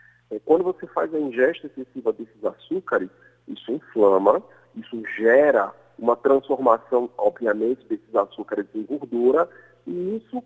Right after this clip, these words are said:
predispõe à formação de celulite, porque a celulite nada mais é do que um acúmulo de gordura em determinadas áreas. Ah, quando você olha a pele, a pele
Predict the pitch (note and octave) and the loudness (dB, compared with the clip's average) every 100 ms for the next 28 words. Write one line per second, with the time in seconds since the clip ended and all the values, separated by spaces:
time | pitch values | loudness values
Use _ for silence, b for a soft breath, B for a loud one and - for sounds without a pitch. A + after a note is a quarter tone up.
0 | _ - F3 F#3 - - D#3+ E3+ E3 E3+ | _ 0 0 0 -4 0 2 2 2 2
1 | E3+ E3 E3+ E3 E3 F3+ D#3 - E3 - | 2 -2 -4 -2 -2 -2 -4 -6 -6 -2
2 | G3+ - D3+ C#3+ - D#3 D#3+ G3+ E3+ A#2+ | -2 0 0 -2 -4 2 4 4 4 2
3 | A2+ - C3+ G3+ G3 b b b - G3 | 2 4 4 2 -2 b b b -10 -4
4 | G3 G3+ G#3 G3+ G3+ G3+ G#3+ F#3+ F#3+ E3+ | 0 2 2 0 0 0 -2 -6 -8 -6
5 | E3 F3+ G4 - G3 F3 F#3+ F3+ F#3 G3+ | 0 0 2 0 -2 -2 2 4 4 2
6 | F#3 D#3 D3 B2 G2 - b b b b | 2 4 4 2 -2 -8 b b b b
7 | A#2+ A#2 - F3+ F#3 F#3+ - D#3+ F#3+ F3+ | 2 2 2 0 0 -4 0 2 4 0
8 | - A#2 G#2 F#2+ F2+ - G2+ - A2+ | -2 -2 0 -2 -6 -6 -4 -2 -6